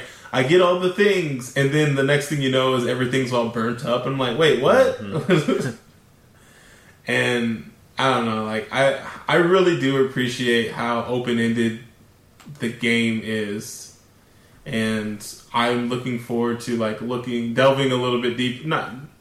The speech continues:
Speaker 1: deeper into other people's interpretations of this game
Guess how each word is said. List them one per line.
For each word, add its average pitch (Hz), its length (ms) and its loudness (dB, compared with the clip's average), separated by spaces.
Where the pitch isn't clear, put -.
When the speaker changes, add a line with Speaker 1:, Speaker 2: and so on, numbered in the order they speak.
Speaker 1:
deeper 135 500 0
into 123 480 -4
other 123 240 -2
people's 131 320 -4
interpretations 117 880 -4
of 110 540 -8
this 120 240 0
game 104 380 -6